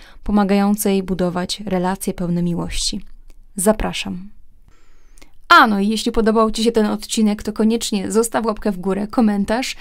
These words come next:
i subskrybuj, aby być na bieżąco z najnowszymi materiałami. Miłego odsłuchu. Cześć, witajcie w kolejnym odcinku Opal w kamerze, a dzisiaj mam niesamowitą przyjemność i ra-, i tutaj radość, żeby gościć Magdalenę Czaję. Cześć.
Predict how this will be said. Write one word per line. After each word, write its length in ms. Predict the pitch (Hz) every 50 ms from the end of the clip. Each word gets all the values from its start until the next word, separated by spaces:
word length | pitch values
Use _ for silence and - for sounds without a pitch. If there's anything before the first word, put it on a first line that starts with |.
| - - - - -
i 100 | - 285
subskrybuj, 640 | - - 294 - - - - 285 247 180 180 180 180 - - - - - -
aby 220 | - 220 214 220 214
być 260 | 196 247 254 - -
na 120 | 240 226
bieżąco 440 | 220 214 214 202 214 214 220 214 220
z 40 | 196
najnowszymi 480 | 214 214 202 202 190 - - 226 226 214
materiałami. 720 | 202 196 - 202 180 185 185 180 180 180 175 185 180 170 - - - - - - - - -
Miłego 420 | 214 226 214 220 220 202 180 202 185
odsłuchu. 480 | 185 202 - - 175 185 - - - - - - - - - - - - - - _ _ _ _ _ _ _ _ _ _
Cześć, 360 | - 285 269 294 320 - -
witajcie 440 | 226 240 208 226 226 240 240 - 254
w 100 | 247 _
kolejnym 460 | _ 226 214 214 226 254 254 240 226
odcinku 580 | - 220 208 _ - - 240 247 254 247 - 214 -
Opal 300 | - 220 - 233 202 202
w 80 | _
kamerze, 540 | _ - 196 196 196 220 247 247 233 240 233
a 100 | 226 220
dzisiaj 320 | 214 220 240 240 - 247 233
mam 300 | 226 233 233 233 247 247
niesamowitą 840 | 254 277 320 330 - 269 262 269 262 247 254 262 254 254 254 262 262
przyjemność 760 | - - - 233 214 220 226 240 240 240 262 262 _ _ _
i 100 | - 262
ra-, 200 | 233 208 185 185 196 - _ 277 285 -
i 80 | 240
tutaj 220 | 233 220 - 226 226
radość, 540 | 233 226 214 208 214 233 262 240 _ - -
żeby 220 | 233 214 208 226
gościć 500 | 202 214 214 233 240 - - 233 - - _ _ _ _
Magdalenę 540 | 226 233 233 226 202 214 214 220 247 254 226
Czaję. 320 | - 214 170 180 185 196
Cześć. 420 | - - 160 165 - - - -